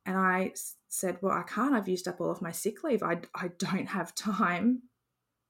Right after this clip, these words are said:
to take off work anymore." Um, and behind that was the, "I don't know if I can go through this emotionally again."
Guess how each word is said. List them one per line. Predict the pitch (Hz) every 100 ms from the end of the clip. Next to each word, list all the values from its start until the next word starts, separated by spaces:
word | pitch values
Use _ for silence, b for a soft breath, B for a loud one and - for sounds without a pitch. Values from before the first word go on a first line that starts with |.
| _ -
to | 208
take | 226 208 208
off | 214 -
work | 240 427 -
anymore." | 233 175 160 151 190 _ b b b b b b b -
Um, | 180 175 170 170 170 196 233 _ _ _ _ _ _ _ _ _
and | 196 185 - 190 - -
behind | 226 220 269 269 277
that | 185 170 214 -
was | 196 196 190
the, | - 180 170 160 - - -
"I | 202
don't | 196 180
know | 175 170
if |
I | 165
can | 160 185
go | 147
through | 151 175
this | 170 170
emotionally | 165 170 165 185 156 147
again." | 160 180 285